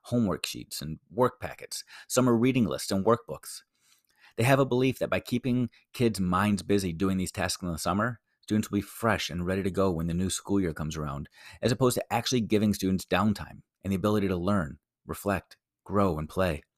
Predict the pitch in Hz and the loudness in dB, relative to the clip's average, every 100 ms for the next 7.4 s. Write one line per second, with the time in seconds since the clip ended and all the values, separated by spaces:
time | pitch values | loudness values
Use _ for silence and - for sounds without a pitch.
0 | _ _ _ _ _ - - - 123 131 | _ _ _ _ _ -20 -18 0 2 4
1 | 147 165 113 92 95 - 107 110 - 80 | 4 4 4 4 0 0 0 0 0 -2
2 | - 101 131 113 104 107 98 - 92 87 | 2 2 2 0 0 0 0 0 0 0
3 | - 90 90 85 87 110 113 - - _ | 0 0 2 2 2 0 -4 -6 -8 _
4 | - - 120 110 - 110 120 117 107 98 | -20 -2 4 6 6 6 6 4 4 4
5 | 95 98 - 107 117 117 _ _ _ _ | 2 0 2 2 2 -4 _ _ _ _
6 | - 113 120 90 87 - 87 101 101 104 | -4 0 0 0 -2 -2 0 2 2 2
7 | 104 117 98 | 2 0 -2